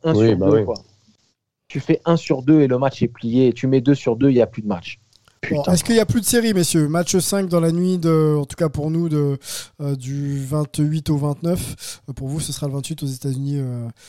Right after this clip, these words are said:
Speaker 3: Mel. Match cinq. Est-ce que c'est plié ou pas ?
Speaker 2: Moi, j'ai, j'ai, honnêtement, j'ai,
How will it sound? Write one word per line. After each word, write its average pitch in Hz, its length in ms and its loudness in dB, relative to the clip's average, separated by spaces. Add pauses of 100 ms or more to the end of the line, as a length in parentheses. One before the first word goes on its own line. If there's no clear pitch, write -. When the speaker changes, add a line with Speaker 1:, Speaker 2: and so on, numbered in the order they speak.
(220)
Speaker 3:
Mel. 151 400 -2
Match 151 280 -6
cinq. 156 400 -6 (840)
Est-ce 135 100 -16
que - 80 -14
c'est 139 140 -8
plié 170 180 -4
ou 175 80 0
pas ? - 180 -8 (3250)
Speaker 2:
Moi, 147 220 8
j'ai, 151 200 6
j'ai, 151 400 6
honnêtement, 165 480 4
j'ai, 123 800 6